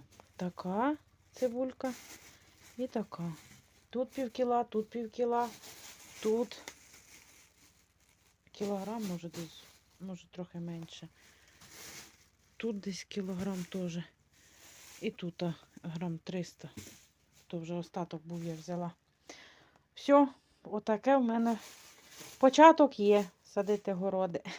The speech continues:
<laughs> Таке сьогодні відео було. Хотіла вам показати, похвастатися, що вже буду садити. Вже в цьому році буде добре. У мене грядка буде там біля город-, е, біля хати. Сапать буде удобно.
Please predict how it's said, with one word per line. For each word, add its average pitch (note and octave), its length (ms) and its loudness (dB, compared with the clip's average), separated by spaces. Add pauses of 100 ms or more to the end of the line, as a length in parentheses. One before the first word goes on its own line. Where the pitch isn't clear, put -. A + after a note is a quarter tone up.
(260)
<laughs> - 480 -16
Таке G#3 240 -6
сьогодні G3 300 -2
відео G#3 380 2
було. F3 360 -2 (420)
Хотіла G#3+ 340 6
вам F#3 220 0
показати, G3 600 2
похвастатися, F3+ 1000 -2 (680)
що - 160 -4
вже F#3 220 8 (240)
буду F#3+ 300 0
садити. E3+ 880 2 (1400)
Вже E3+ 160 0
в D#3+ 80 0
цьому E3+ 320 -2
році F3 280 -2
буде F3 220 -8
добре. A#3 280 -2
У F#3+ 40 -2
мене F3+ 200 -2 (560)
грядка F3 460 -2
буде E3 260 -4
там E3+ 160 -6
біля E3 220 -4
город-, F#3 500 -2
е, G3 60 2
біля F3+ 300 6
хати. B3+ 500 -2 (1300)
Сапать C4 460 -6
буде A3+ 260 -2
удобно. G3+ 580 0